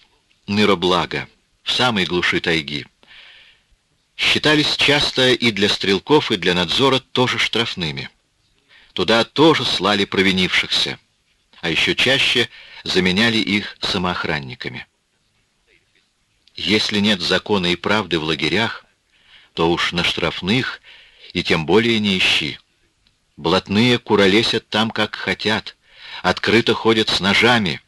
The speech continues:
Воркутинский земляной О Л П, тысяча девятьсот сорок шестой. Надзиратели прячутся от них за зоной. И это ещё когда пятьдесят восьмая составляет большинство.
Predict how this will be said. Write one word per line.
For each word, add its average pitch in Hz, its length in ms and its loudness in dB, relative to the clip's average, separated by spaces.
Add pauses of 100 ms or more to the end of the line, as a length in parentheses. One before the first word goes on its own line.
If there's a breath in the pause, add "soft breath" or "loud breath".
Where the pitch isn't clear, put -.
(500)
Воркутинский 87 920 -2 (200 loud breath)
земляной 85 640 0 (120 loud breath)
О 85 160 2
Л 80 140 0
П, 95 280 0
тысяча - 460 -4
девятьсот 87 540 -2
сорок 82 340 -4
шестой. - 560 -6 (920 loud breath)
Надзиратели 113 640 4
прячутся 104 640 0
от 101 120 -2
них 113 160 0
за 92 180 0
зоной. 95 560 0 (800)
И 85 80 -6
это 98 180 0
ещё 101 260 0
когда 92 360 0
пятьдесят 92 580 -2
восьмая 92 640 0 (280 loud breath)
составляет 85 640 -2
большинство. 90 680 -4